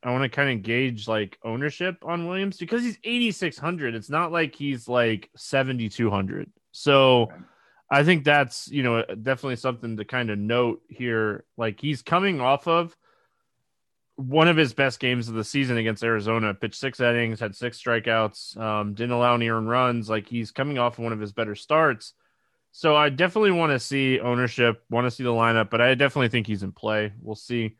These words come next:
Speaker 1: Um, I'm still not playing Jon Lester. I don't even care if the Cubs are playing their triple A hitters. I'm not playing Jon Lester. I know he, he already had his thirty fantasy point game for the year, so I don't even have to worry about it.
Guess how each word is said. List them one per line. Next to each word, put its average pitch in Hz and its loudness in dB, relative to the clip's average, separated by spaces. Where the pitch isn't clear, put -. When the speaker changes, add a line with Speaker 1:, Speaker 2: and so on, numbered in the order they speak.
Speaker 1:
Um, 120 2
I'm 160 0
still 208 2
not 196 4
playing 123 2
Jon 104 0
Lester. - -6
I 139 2
don't 190 4
even 208 2
care 220 4
if 196 -2
the 180 -2
Cubs 170 0
are 156 -2
playing 170 0
their 170 0
triple 175 -2
A 185 4
hitters. 107 -2
I'm 120 -2
not 156 2
playing 160 2
Jon 113 2
Lester. 107 -4
I 117 4
know 190 4
he, 180 2
he 196 2
already 254 6
had 190 4
his 175 0
thirty 180 2
fantasy 156 -2
point 156 -2
game 147 0
for 165 -4
the 147 -2
year, 151 2
so 151 -4
I 135 2
don't 151 0
even 160 0
have 156 -4
to 143 -6
worry 160 0
about 107 -6
it. - -20